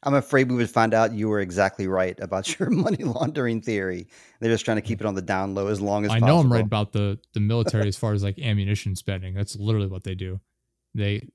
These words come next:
Speaker 2: they don't wanna
Speaker 1: Yeah.
Speaker 2: lose out on any of that money, so, and they can't
Speaker 1: Yes.
Speaker 2: shoot the ammunition fast enough, so they bury it in the desert when they were over there.
Speaker 1: <laughs> Use it or lose it with all that cash. Yep.
Speaker 2: Exactly. Yeah. <laughs> But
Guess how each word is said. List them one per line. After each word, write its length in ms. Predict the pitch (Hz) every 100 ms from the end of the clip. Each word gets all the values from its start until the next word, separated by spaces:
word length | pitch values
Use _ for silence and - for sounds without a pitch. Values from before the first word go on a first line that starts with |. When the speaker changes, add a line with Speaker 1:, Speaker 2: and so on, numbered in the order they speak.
| -
Speaker 2:
they 140 | 107
don't 260 | 104 117 120
wanna 200 | 113 98
Speaker 1:
Yeah. 60 |
Speaker 2:
lose 240 | 95 104 104
out 140 | 101
on 140 | 101
any 140 | 104 101
of 40 |
that 120 | 101
money, 280 | 107 101 98
so, 300 | - 104 101 - -
and 160 | 120 101
they 80 |
can't 240 | 98 - 107
Speaker 1:
Yes. 80 | 131
Speaker 2:
shoot 200 | 117 104
the 120 | 104
ammunition 400 | 101 98 98 101
fast 300 | 107 101 -
enough, 140 | 98
so 100 | -
they 100 | 101
bury 300 | 95 104 98
it 60 | 107
in 80 | 104
the 80 | 95
desert 360 | 95 95 98 _ -
when 100 | 104
they 80 | 95
were 100 | 98
over 140 | 98
there. 180 | 98 101 _ _ _ _ _ - -
Speaker 1:
<laughs> 0 | 135
Use 380 | 101 92 151 156
it 80 | 165
or 100 | 156
lose 320 | 123 117 85
it 200 | 87 -
with 120 | 87 104
all 140 | 110
that 200 | 110 -
cash. 440 | - 85 76 -
Yep. 100 | 117 95
Speaker 2:
Exactly. 500 | 101 101 - 101 95 _ -
Yeah. 200 | 101 98 - _
<laughs> 60 | 123 - _ _ _ _ _ _ _ _ _ _ _ _
But 160 | 101